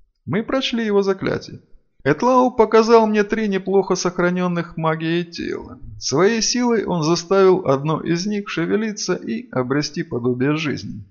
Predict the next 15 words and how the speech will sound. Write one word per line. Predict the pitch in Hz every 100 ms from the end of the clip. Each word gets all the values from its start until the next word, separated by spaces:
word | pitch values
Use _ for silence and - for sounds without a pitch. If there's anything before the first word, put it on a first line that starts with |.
| _
отчеканил | - 117 - 127 139 151 175
Фесс, | - - - _ _
изо | - 120 131
всех | 123 131 127
сил | - 240
стараясь | - - 131 143 135
казаться | 147 147 214 208 147
сейчас | - - 127 117
невозмутимой | 117 117 117 123 123 208 - 135 -
ледяной | - 107 107 113 -
глыбой. | 113 104 - 113 _ -
"Большего | 156 233 240 - 185 -
я | - 117 123
не | 160
видел. | 196 165 - -